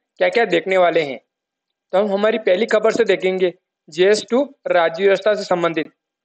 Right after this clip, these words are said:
कि ज्ञानवापी परिसर में लेकर जिला अदालत ने क्या दी, अ, सुनवाई के दौरान क्या निर्णय दिया है। फिर उसके बाद हम देखेंगे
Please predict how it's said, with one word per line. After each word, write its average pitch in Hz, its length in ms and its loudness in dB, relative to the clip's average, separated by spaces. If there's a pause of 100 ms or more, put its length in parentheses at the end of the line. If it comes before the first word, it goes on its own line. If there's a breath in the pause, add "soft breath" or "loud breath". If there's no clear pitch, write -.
(560)
कि 185 80 -10
ज्ञानवापी 196 540 0
परिसर 190 440 0
में 190 200 -4 (460)
लेकर 170 580 -2 (140)
जिला 170 340 -2
अदालत 175 400 0
ने 226 120 0
क्या 220 240 0
दी, 208 460 -6 (720)
अ, 165 100 0
सुनवाई 190 460 0
के 214 140 0
दौरान 202 300 2
क्या 226 160 0
निर्णय 202 360 0
दिया 160 300 0
है। 139 280 -6 (920)
फिर - 80 -2
उसके - 380 -4
बाद 220 240 4
हम 214 120 0
देखेंगे 185 520 0